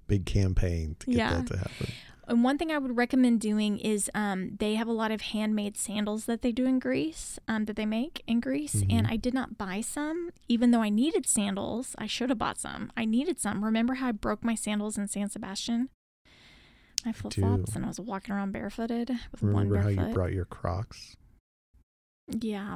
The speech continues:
Speaker 2: but that wasn't playing out that well.
Speaker 1: <laughs>
Speaker 2: <laughs> So I needed sandals. So that's one thing I would do differently is I would buy sandals in Greece.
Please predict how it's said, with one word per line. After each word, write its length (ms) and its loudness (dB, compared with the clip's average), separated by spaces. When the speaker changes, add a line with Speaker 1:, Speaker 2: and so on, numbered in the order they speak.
Speaker 2:
but 220 -8
that 240 -10
wasn't 540 -10
playing 320 -8
out 180 -10
that 240 -10
well. 380 -6
Speaker 1:
<laughs> 420 6
Speaker 2:
<laughs> 540 2
So 240 -4
I 80 -2
needed 400 -2
sandals. 580 -2
So 400 -6
that's 260 -4
one 120 0
thing 140 0
I 40 0
would 120 -2
do 120 0
differently 640 -4
is 140 -6
I 120 -4
would 140 -8
buy 160 -6
sandals 840 -8
in 100 0
Greece. 580 -10